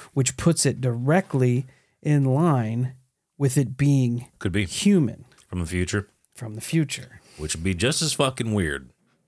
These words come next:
Speaker 1: Yeah. It's so weird that I just stumbled across that, and it's in the same vein of the stuff you're talking about now.
Speaker 2: But with this catastrophe, the, it was actually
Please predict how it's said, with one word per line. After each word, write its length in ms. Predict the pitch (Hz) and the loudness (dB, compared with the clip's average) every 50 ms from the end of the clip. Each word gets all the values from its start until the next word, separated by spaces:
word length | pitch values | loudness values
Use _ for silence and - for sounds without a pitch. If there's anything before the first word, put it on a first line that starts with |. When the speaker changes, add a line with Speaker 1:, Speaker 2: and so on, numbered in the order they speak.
| _ _ | _ _
Speaker 1:
Yeah. 280 | - 127 143 - - - - - - - - - - - - - - - _ _ _ _ _ _ _ _ _ _ _ _ _ _ | -10 -6 -6 -6 -6 -8 -16 -20 -20 -20 -20 -18 -16 -16 -16 -16 -18 -20 _ _ _ _ _ _ _ _ _ _ _ _ _ _
It's 160 | - 127 127 - | -6 -2 2 2
so 240 | - - 180 170 | 2 2 2 0
weird 380 | 165 147 135 139 147 147 139 123 | 0 0 0 0 0 2 0 0
that 100 | 120 113 | -2 -2
I 60 | 117 | -4
just 160 | 113 117 - | -4 -6 -4
stumbled 240 | - - 131 123 123 | -2 -2 0 0 -2
across 300 | 117 - - 117 117 - | -2 -4 -4 -6 -4 -6
that, 220 | - 113 107 92 - | -6 -6 -8 -8 -8
and 140 | 113 117 | -10 -10
it's 360 | 113 110 110 - - - - - _ _ _ _ _ | -10 -10 -10 -10 -8 -10 -10 -12 _ _ _ _ _
in 180 | - 127 120 120 | -8 -6 -4 -4
the 100 | 113 110 | -4 -6
same 300 | - - 120 117 113 113 | -6 -6 -6 -6 -6 -6
vein 200 | 113 110 107 104 | -8 -10 -10 -10
of 80 | 104 | -10
the 60 | 107 120 | -10 -10
stuff 240 | - - - - | -8 -8 -10 -10
you're 180 | - - - - | -12 -14 -12 -12
talking 160 | 117 - - | -12 -12 -16
about 220 | - - - - - | -16 -16 -18 -20 -20
now. 180 | - - - - - - - - - - _ _ _ _ _ _ _ _ _ - | -20 -20 -20 -20 -20 -20 -20 -20 -20 -20 _ _ _ _ _ _ _ _ _ -6
Speaker 2:
But 320 | - 107 101 98 98 - - _ _ _ _ _ _ _ _ _ - | -2 0 0 0 0 -2 -6 _ _ _ _ _ _ _ _ _ -6
with 280 | 104 110 110 110 - | -2 -2 -2 -2 -2
this 600 | - - 113 107 101 95 87 - - - - - - - | -4 -2 0 0 0 0 -2 -2 -4 -4 -6 -8 -12 -14
catastrophe, 960 | - - - 113 107 110 107 - - 101 - - 98 92 90 87 85 85 80 - _ _ _ _ _ _ _ | -12 -6 -2 0 0 0 0 -2 -4 -4 -4 -2 -2 0 0 -2 -2 -4 -8 -12 _ _ _ _ _ _ _
the, 960 | - - 104 107 110 107 107 104 101 101 98 98 95 85 85 87 87 - - - _ _ _ _ _ _ _ _ _ _ _ _ _ _ _ | -18 -16 -12 -8 -4 -2 -2 -2 -2 -2 -2 -2 -4 -4 -4 -6 -6 -8 -12 -16 _ _ _ _ _ _ _ _ _ _ _ _ _ _ _
it 60 | - | -8
was 140 | 101 90 82 - | -6 -6 -6 -6
actually 720 | - - 104 104 - - - 107 101 104 104 104 104 95 90 | -4 -2 -2 -2 -2 -2 -2 -2 0 0 0 -2 -2 -4 -6